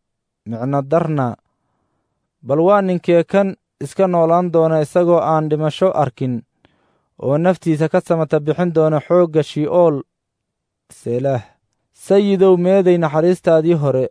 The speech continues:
oo aad Daa'uud aaminnimadaada ugu dhaaratay? Sayidow, bal soo xasuuso cayda addoommadaada,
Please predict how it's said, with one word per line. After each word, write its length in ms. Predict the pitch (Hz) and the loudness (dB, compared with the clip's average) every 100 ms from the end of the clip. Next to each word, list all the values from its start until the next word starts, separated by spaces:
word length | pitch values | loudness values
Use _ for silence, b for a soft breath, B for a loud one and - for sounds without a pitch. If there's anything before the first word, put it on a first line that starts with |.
| - | -4
oo 140 | 135 | -2
aad 220 | 143 143 139 | 0 0 0
Daa'uud 460 | 147 151 180 170 143 _ | 0 2 2 2 -2 _
aaminnimadaada 880 | 131 143 147 156 160 180 160 147 143 113 | -4 -2 -2 -4 0 2 4 4 2 0
ugu 180 | 156 165 | -4 -2
dhaaratay? 600 | 139 131 120 - 127 120 b b b b b | 0 0 -4 -6 -6 -8 b b b b b
Sayidow, 480 | - 185 190 180 175 | 0 2 2 2 2
bal 160 | 160 | 0
soo 200 | 151 180 | 0 -2
xasuuso 500 | 160 160 156 147 156 | 0 -4 -6 -4 -4
cayda 340 | 143 156 170 151 | 0 0 2 0
addoommadaada, 880 | 143 147 156 165 147 127 117 117 | 0 -2 0 0 2 0 0 -4